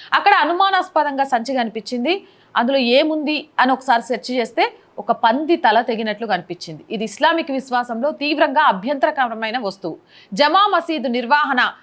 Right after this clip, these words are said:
కమిటీ వెంటనే పోలీసులకు సమాచారం అందించింది. వారు త్వరితగతిన స్పందించి సంచిని తీసివేసి సమీపంలోని సీసీటీవీ కెమెరాలను స్కాన్ చేయడం ప్రారంభించారు. ఒక నిఘా వీడియోలో ముఖం పాక్షికంగా రుమాలుతో కప్పబడి సన్ గ్లాసెస్ ధరించి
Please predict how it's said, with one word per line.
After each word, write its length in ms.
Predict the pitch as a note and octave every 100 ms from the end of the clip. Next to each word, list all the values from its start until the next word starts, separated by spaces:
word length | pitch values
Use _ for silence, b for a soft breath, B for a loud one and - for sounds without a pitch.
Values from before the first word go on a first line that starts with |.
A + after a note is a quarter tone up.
| b -
కమిటీ 360 | B3 C#4 E4 B3+
వెంటనే 380 | G#3 A3+ B3+
పోలీసులకు 540 | B3 B3 C4+ C#4+ B3+ A#3+
సమాచారం 600 | A3+ G#3 A#3+ C4+ A#3+ G#3+
అందించింది. 480 | G#3 G3+ G3 G#3+ F4
వారు 200 | C#4+ C#4
త్వరితగతిన 540 | C4 B3+ F#4 D#4+ C#4
స్పందించి 520 | A#3+ A3 G#3 G#3 G3+
సంచిని 360 | - G#3+ A3 C4
తీసివేసి 580 | A3 G#3+ G3+ G#3 G#3 D#3+ B B
సమీపంలోని 640 | - D#4 G4+ G4 C#4+ C#4+ C4+
సీసీటీవీ 1120 | C#4 C#4+ D4+ C4+ B3+ G#3 - - B3 A3+ - _ _ -
కెమెరాలను 540 | - D#4 F#4 D#4 B3+ E4+
స్కాన్ 360 | - A#3+ C4 B3+
చేయడం 220 | G#3+ C#4
ప్రారంభించారు. 640 | C4 F#3+ F#3 F3 F3 D3+ - b b
ఒక 160 | - D#4+
నిఘా 340 | C4+ A#3+ F4+
వీడియోలో 480 | F4+ E4 C#4 C#4 E4+
ముఖం 300 | C4 - E4+
పాక్షికంగా 720 | C#4 B3 D4 E4 D4+ C4 C#4+
రుమాలుతో 500 | C#4+ A#3+ D#4+ E4+ D4
కప్పబడి 540 | C4 G#3 G#3+ G#3+ G#3+ - b b
సన్ 260 | - E4 G4+
గ్లాసెస్ 380 | F#4 D#4+ C#4 F3+
ధరించి 540 | G#3+ G#3+ G#3 F4 G#4